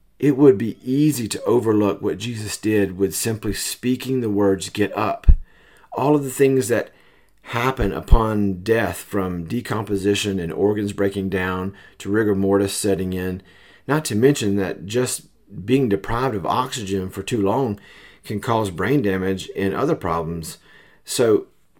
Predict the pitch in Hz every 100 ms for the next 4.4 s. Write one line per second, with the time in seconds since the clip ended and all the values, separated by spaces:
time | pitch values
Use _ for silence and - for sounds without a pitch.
0 | _ 123 120 147 160 113 151 139 85 98
1 | 143 156 123 - 110 110 107 - - -
2 | _ - 90 107 139 151 - - 127 127
3 | 110 104 - - - 139 120 98 101 104
4 | 139 110 98